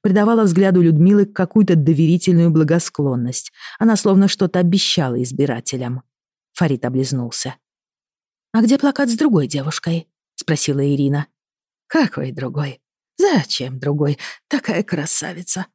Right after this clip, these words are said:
Одной хватит». Фарид разглядывал Людмилу с откровенным вожделением. «Когда повесят плакат Марии Соловьёвой?» строго спросила Ирина. «А я знаю. Вай-Вай, откуда ты такая?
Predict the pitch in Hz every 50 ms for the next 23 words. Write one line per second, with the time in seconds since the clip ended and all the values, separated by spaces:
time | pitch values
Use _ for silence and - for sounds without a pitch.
0 | _ _ _ _ - 392 381 285 170 143 160 120 131 135 - - 160 143 127 -
1 | - - 156 - - _ _ _ _ _ _ _ _ _ _ _ _ _ - 202
2 | 185 180 165 - 170 175 147 156 170 160 151 147 156 156 156 156 151 147 175 185
3 | 175 165 147 - 156 - - - 156 151 147 147 151 160 156 151 151 147 151 151
4 | 147 143 160 160 156 139 123 127 127 120 120 120 127 127 127 _ _ _ _ _
5 | _ _ _ _ _ _ _ _ _ _ _ _ _ _ _ - - 180 151 160
6 | 156 175 165 - 180 170 175 175 - 190 170 - - 185 170 - - 180 185 -
7 | 240 233 233 220 196 196 196 190 - 226 196 214 226 226 247 226 196 160 147 151
8 | 143 160 151 _ _ _ _ _ _ - - - - 139 123 131 127 - - 120
9 | 120 - - 127 127 127 135 135 131 131 131 131 123 131 - _ _ _ _ _
10 | _ _ _ _ _ _ _ _ _ - - 262 277 294 311 285 269 302 320 330
11 | 311 240 180 - _ _ _ _ _ _ _ _ _ _ _ - 285 339 339 208
12 | 139 - 131 123 - _ _ - - - - - 254 339 - - - 403 277 202
13 | - 156 - - 143 127 - - 135 123 127 131